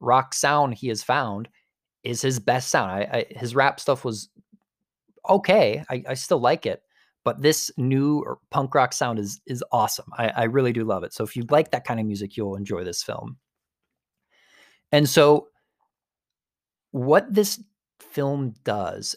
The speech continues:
and, and the reason why I say it's, I've never seen anything like it, is because it's telling a story of, of two characters, uh, and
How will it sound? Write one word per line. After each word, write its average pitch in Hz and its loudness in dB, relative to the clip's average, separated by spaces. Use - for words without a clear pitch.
and, 135 2
and 135 0
the 135 2
reason 175 2
why 147 4
I 135 4
say 131 2
it's, - 0
I've 120 2
never 131 4
seen 123 0
anything 113 0
like 110 0
it, - -4
is 127 -4
because 135 -4
it's - -4
telling 180 -2
a 123 -2
story 110 4
of, 107 -2
of 110 -8
two - -6
characters, 107 -4
uh, 143 -8
and 135 0